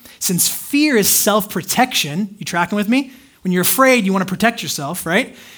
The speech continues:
<clears throat> Since fear is self-protection, love is self-opening. Love is making yourself vulnerable.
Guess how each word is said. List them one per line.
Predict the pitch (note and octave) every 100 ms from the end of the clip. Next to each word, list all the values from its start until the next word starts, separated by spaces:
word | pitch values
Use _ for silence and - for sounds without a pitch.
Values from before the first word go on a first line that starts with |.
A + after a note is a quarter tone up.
| -
<clears throat> | _ -
Since | G#3+ G3+ - F#3 -
fear | - - B3 A#3+
is | F3+
self-protection, | - G3 F3+ F3 - G#3 G#3 F3 E3
love | D3+ F3 G3+ F3
is | E3 C#3
self-opening. | - E3 D3 - - - F3 F3+ C#3+ A#2 A#2+ _ _ _ _ _ _ _ _ _ _
Love | D3 C#3+ F3+ A3+ G3+ E3+
is | F3 -
making | D3+ D#3 F3 F3+ F3
yourself | D#3 - - D3+
vulnerable. | C3 C#3+ E3 D#3 C3